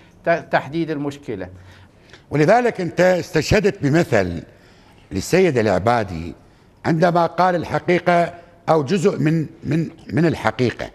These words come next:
Speaker 2: وهم ابتسموا لأنهم يعرفون ما قاله السيد العبادي حقيقة، وعادوا للدفاع عن الإساءات التي حصلت للسيد العبادي. بمعنى، هل هم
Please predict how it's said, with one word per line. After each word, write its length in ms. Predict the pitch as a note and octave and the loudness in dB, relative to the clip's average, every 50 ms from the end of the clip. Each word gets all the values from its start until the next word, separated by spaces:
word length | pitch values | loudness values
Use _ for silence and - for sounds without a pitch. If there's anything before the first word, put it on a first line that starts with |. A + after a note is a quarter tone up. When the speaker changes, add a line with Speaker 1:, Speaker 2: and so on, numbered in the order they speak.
| - - - - - - - _ A2 | -18 -20 -20 -20 -20 -20 -14 _ 0
Speaker 2:
وهم 440 | C#3+ F#3+ F3+ F#3+ G3 F#3+ F3+ D#3+ - | 2 2 2 2 0 -2 -4 -4 -4
ابتسموا 680 | D3 C#3+ G2+ - - F#3 F#3+ - - B2 G2 D#2+ C2+ - - - - - _ _ | -4 -4 -4 0 0 0 0 0 0 -4 -4 -4 -6 -10 -12 -18 -20 -20 _ _
لأنهم 500 | - B2+ D#3 E3 E3 E3 D3 D#3 D3+ D3+ | 0 0 2 2 2 2 2 2 2 4
يعرفون 480 | D#3 D3 D3+ C#3+ C#3+ - - F#3+ F#3+ F3+ | 4 2 2 2 0 0 2 2 2 4
ما 160 | E3 D#3 D#3 | 4 2 2
قاله 560 | D3+ - D#3+ F3+ F3 E3 D3 B2+ C3+ C3 B2 - - - - - - - | 2 2 0 0 2 0 -2 -2 -2 -2 -4 -4 -8 -18 -20 -10 -4 -2
السيد 420 | A#2+ A#2 - - F3 F3+ F3 D3+ | -2 0 0 2 2 2 2 2
العبادي 640 | D#3 C#3+ A2+ A#2 B2+ D#3+ E3+ F3+ E3 E3+ F3+ F3 - - - - - - | 2 2 2 2 2 2 2 2 0 -2 -4 -6 -6 -8 -14 -20 -20 -16
حقيقة، 640 | - - D3 D3 - A#3+ A3+ - B2+ G#2 - D#2+ B1+ - - - - - _ _ | -4 -2 -2 0 2 0 0 2 -2 -4 -4 -6 -10 -12 -14 -20 -20 -20 _ _
وعادوا 480 | - B2+ C3+ D3+ G3 G#3+ G#3+ F#3 F#3 E3+ | 0 2 2 2 2 2 0 0 0 -2
للدفاع 560 | D#3+ D#3 C3+ B2 D3 - - G3 A3 A3 F#3 | -2 -2 -2 -2 -4 0 2 2 2 2 0
عن 160 | - F3 F3+ | -2 -2 -2
الإساءات 600 | F3 E3 - - - - E3 E3 E3 E3+ E3 E3 - - - - - - | -2 -4 -4 -4 0 2 2 2 2 2 0 -2 -6 -10 -20 -16 -6 -2
التي 600 | - D#3 D#3+ D#3+ D3+ - - D3+ D#3 D#3 D#3 - - - - - - - | 2 2 4 2 2 0 -2 -2 0 0 -2 -2 -6 -12 -20 -20 -18 -6
حصلت 600 | - - F3 - - F3 D#3 D#3 D#3 - - A#2+ | -2 -2 -2 0 0 0 0 0 0 -2 -4 -8
للسيد 480 | A2 - - - D#3+ D3+ D3 D3+ C#3 | -10 -6 0 2 2 4 4 2 2
العبادي. 540 | A#2+ G#2+ F2+ E2 F2 G#2+ F#2 E2 - C2 B1+ - - - - - - - - | 2 2 0 0 0 0 0 0 -2 -8 -12 -18 -20 -20 -20 -20 -20 -14 -2
بمعنى، 460 | A#2 D3 E3 F#3 G#3+ G3+ D#3+ A2+ F#2 D2 C2 - - - - - - - - | 0 2 4 4 4 2 2 -2 -4 -8 -12 -14 -20 -20 -20 -20 -20 -8 -2
هل 240 | - F#3+ B3 A#3+ F3 | 0 2 2 2 2
هم 360 | C#3 F#3 F#3 E3 C#3 F2+ | 2 2 2 2 2 0